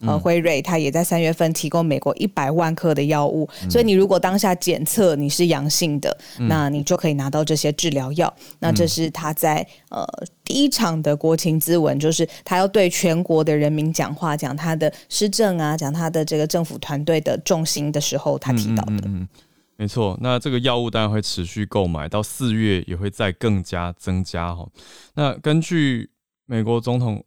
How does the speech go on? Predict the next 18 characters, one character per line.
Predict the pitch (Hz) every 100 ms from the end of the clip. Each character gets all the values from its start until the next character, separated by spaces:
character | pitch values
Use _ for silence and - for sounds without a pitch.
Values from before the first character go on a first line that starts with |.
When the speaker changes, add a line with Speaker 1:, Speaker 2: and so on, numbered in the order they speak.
| _
Speaker 2:
应 | - 123
该 | 120
说 | 113 117
官 | 127 131
方 | 131 123 127 -
对 | 131
外 | 120 113 107
宣 | 107 104
布 | 104 95
的 | 92
数 | - 113
字， | 95 101 92
他 | 101
们 | 98
的 | 95
认 | 101 90
知 | - 90 87
是 | 92 82